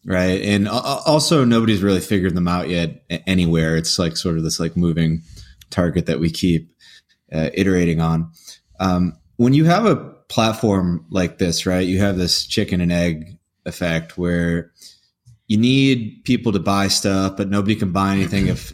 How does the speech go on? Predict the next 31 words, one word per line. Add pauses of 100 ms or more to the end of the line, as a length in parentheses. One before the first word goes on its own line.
any,
if
nobody
lists. (460)
And
you
need
people
to
list
stuff,
but
nobody
wants
to
list
anything (140)
if
there
are
no
users
to
buy.
So (480)
how
do
you
solve
that
problem?